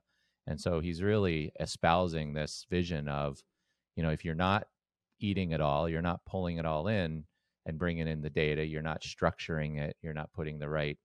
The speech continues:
context to it, and it's all in one system, then you're really only gonna, you're missing a big part of what A I ops is all about. Um, and so, and so Dynatrace, as we know, it's doing infrastructure monitoring, application,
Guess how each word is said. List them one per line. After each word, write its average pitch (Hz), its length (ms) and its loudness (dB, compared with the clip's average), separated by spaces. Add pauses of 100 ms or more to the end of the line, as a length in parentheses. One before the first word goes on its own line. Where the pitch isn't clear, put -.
(280)
context 90 680 0
to 71 160 0
it, 76 140 -2
and 78 120 -4
it's - 140 -8
all 78 260 0
in 73 120 -6
one 73 240 -8
system, 78 500 -6 (560)
then 85 420 0
you're 92 140 0
really 98 400 4
only 80 320 -2
gonna, 76 320 -2
you're 87 160 -2
missing 80 420 0
a 71 60 -4
big 73 240 -6
part 76 300 -2
of 71 120 -6
what 71 160 -4 (240)
A 73 120 0
I 71 140 -2
ops - 220 -8
is 80 80 -12
all 65 240 -4
about. - 380 -6 (500)
Um, 73 400 -2
and 85 140 -4
so, 78 380 0
and 80 120 -6
so 82 120 -2
Dynatrace, 82 600 0
as 76 120 -8
we 76 100 -4
know, 80 400 0
it's - 180 -8
doing 80 480 -2
infrastructure 76 640 -4
monitoring, 71 520 -8
application, 71 800 -10